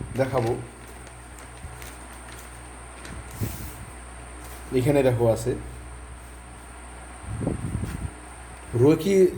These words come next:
রৈখিক স্কেলে আরএফ one is to তেষট্টি হাজার তিনশো ষাট, তেষট্টি, তেষট্টি, ছত্রিশ, শূন্য শূন্য, মানচিত্রটির বিবৃতিমূলক স্কেল কত হবে?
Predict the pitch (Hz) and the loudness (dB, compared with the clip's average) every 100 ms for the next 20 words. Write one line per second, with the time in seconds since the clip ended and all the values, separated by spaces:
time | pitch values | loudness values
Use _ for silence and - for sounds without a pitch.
0 | 120 143 165 185 180 170 143 175 - - | 6 6 10 8 8 6 8 4 0 -12
1 | - - 151 160 156 156 - - - - | -8 6 8 8 6 2 -2 -14 -18 -20
2 | - - 135 160 175 175 175 190 165 156 | -20 -2 6 8 10 8 4 2 2 4
3 | 160 165 160 147 156 151 - 131 139 135 | 6 6 6 2 2 2 2 4 4 4
4 | - - - - 151 151 156 - 165 160 | -2 -10 -16 2 4 6 4 4 6 8
5 | 151 156 151 151 151 160 156 - - 160 | 10 10 8 6 4 4 0 -2 2 6
6 | 160 160 156 151 151 - - - 151 - | 8 8 6 4 0 -8 -8 2 4 6
7 | 151 160 - 151 131 127 117 107 - - | 8 8 8 8 6 6 2 2 -4 -4
8 | 139 151 151 151 151 135 143 151 147 139 | 4 4 6 6 6 6 6 8 8 8
9 | 139 139 - - - 147 143 131 120 101 | 6 4 -6 -12 2 6 8 6 2 0
10 | 95 | -4